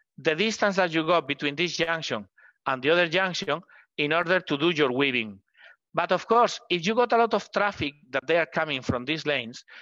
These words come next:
you're not going to be able to enter. This is why this kind of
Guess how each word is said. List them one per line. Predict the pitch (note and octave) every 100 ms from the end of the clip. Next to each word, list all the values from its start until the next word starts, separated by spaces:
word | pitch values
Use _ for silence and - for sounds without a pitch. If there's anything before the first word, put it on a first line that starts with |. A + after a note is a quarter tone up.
| - -
you're | D3+
not | F3+ G3+
going | G#3+ G#3
to | G3
be | G3
able | G3 F#3+
to | F#3 E3+
enter. | F3 G3 E3 A2
This | G#2 C#3 F3+
is | D#3
why | F3+ D#3+ B2+ -
this | D#3
kind | - F3
of | D3+ C3+